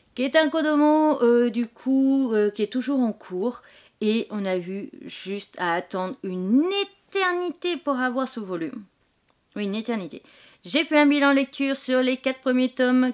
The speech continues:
qui sera disponible dans la barre d'infos. Et, euh, juste à savoir que ça, c'est un titre que j'adore. Sinon, de toute façon, j'aurais pas acheté la suite, tu t'en doutes. Mais voilà, donc j'ai très très hâte de le lire. Ça, je vais le mettre dans ma pile à lire du mois de décembre. Entre Noël et le Nouvel An, ça sera parfait.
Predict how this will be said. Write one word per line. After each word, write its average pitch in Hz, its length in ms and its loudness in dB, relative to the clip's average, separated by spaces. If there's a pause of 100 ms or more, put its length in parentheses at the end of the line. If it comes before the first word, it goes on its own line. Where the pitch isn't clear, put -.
qui 254 180 -6
sera 247 340 -2
disponible 240 540 -2
dans 254 140 0
la 294 120 2
barre 277 140 2
d'infos. 269 300 -2 (560)
Et, 247 240 0
euh, 202 180 -2
juste 214 400 -10
à 190 80 -4
savoir 170 540 -6
que 185 260 -6
ça, - 400 -12
c'est - 220 -18
un 151 60 -14
titre - 340 -18
que 220 220 -10 (120)
j'adore. - 720 -12
Sinon, 160 280 -16
de - 20 -14
toute 143 180 -18
façon, - 140 -20
j'aurais 156 200 -20
pas - 120 -20
acheté 175 260 -14
la 170 100 -8
suite, 233 260 -12
tu 254 140 -8
t'en 208 200 -4
doutes. 233 320 -6 (420)
Mais 220 140 0
voilà, 170 260 -2
donc 160 220 -10
j'ai 170 160 -10
très - 200 -8
très 208 200 -6
hâte 185 140 -4
de 180 100 -4
le 170 160 -4
lire. 175 280 -2
Ça, 185 200 -6
je 170 120 -10
vais 160 80 -6
le 160 60 -8
mettre 156 160 -10
dans 175 80 -8
ma 175 160 -8
pile 160 220 -18
à 160 40 -12
lire 156 200 -10
du 170 80 -10
mois 175 160 -10
de 156 60 -16
décembre. 180 540 -10
Entre 180 280 -10
Noël 175 340 -8
et 170 100 -8
le 185 60 -8
Nouvel 160 340 -8
An, 156 100 -10
ça 175 140 -12
sera 156 200 -12
parfait. - 320 -16